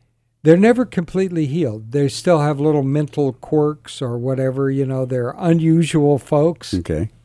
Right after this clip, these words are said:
Speaker 1: But that doesn't mean that the Bible is not effective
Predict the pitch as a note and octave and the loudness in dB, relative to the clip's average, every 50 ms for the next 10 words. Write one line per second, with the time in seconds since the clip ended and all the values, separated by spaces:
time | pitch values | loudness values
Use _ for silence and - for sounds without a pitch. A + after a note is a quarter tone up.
0 | _ _ _ _ _ _ _ _ _ _ D#3+ D#3 - G3 F#3+ F#3 A3 G3+ F3 C#3+ | _ _ _ _ _ _ _ _ _ _ 0 4 4 2 4 4 4 2 2 2
1 | D#3+ E3 D#3 D3+ D#3+ D#3+ D#3+ D#3+ D#3 D3+ C3+ B2 C3+ C3 B2 B2+ C3 _ - C3+ | 0 0 2 2 2 2 2 2 2 0 -2 -2 -2 -2 -2 -4 -6 _ -8 -6
2 | A2+ A#2 C#3 C#3+ D3 C#3+ C3+ C3+ C3 C3 B2 B2 A2+ G#2+ C3+ D3 C#3 C#3+ C#3 B2+ | -4 -2 -2 0 0 0 -2 -2 -2 -2 -2 -4 -6 -4 -4 -2 -2 -2 -2 -4
3 | A#2+ A2 - - - E3 F3+ - _ - B2+ A#2+ A#2+ B2 A#2+ - - | -6 -8 -10 -8 -6 -6 -6 -6 _ -6 -6 -6 -6 -8 -14 -20 -20